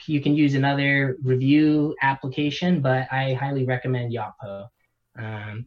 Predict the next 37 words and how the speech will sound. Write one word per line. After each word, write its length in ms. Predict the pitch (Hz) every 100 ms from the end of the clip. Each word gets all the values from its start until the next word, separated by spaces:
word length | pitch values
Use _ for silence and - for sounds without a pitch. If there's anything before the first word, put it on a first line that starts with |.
| 143
Yotpo, 420 | 147 156 - 175
what 120 | 156
it 120 | 135
does 220 | 127 139
is 120 | 135 123
it 160 | 127 - - -
generates, 600 | 127 147 151 147 139 -
uh, 400 | 131 127 123 120 120 _ _
it's 300 | 120 127 127
called 240 | - 156 127
U 160 | 147
G 240 | 151 135 139
C, 340 | 131 131 127
so 120 | 117
user-generated 800 | 120 147 160 147 131 131 127 120
content. 440 | - 120 113 - 92 _ _ _ _ _ _
So 120 | 139
essentially 500 | 131 170 131 160 156
when 200 | 139 131
someone's, 440 | 143 156 147 139 123 -
after 600 | 139 135 - 135 131 131
you, 520 | 127 123 127 123 123 123
uh, 240 | 117 120 -
after 220 | 151 185
they 140 | 175
buy 160 | 139 147
your 160 | 139 127
product, 420 | 131 127 127 - 117 - _ 127
we're 140 | 147
gonna 120 | 147
send 320 | 139 147 135
you 120 | 131 131
an 60 |
automated 520 | 131 135 139 139 131
review 320 | 127 117 120 120
saying, 260 | - 117
"Hey, 340 | 117 147 143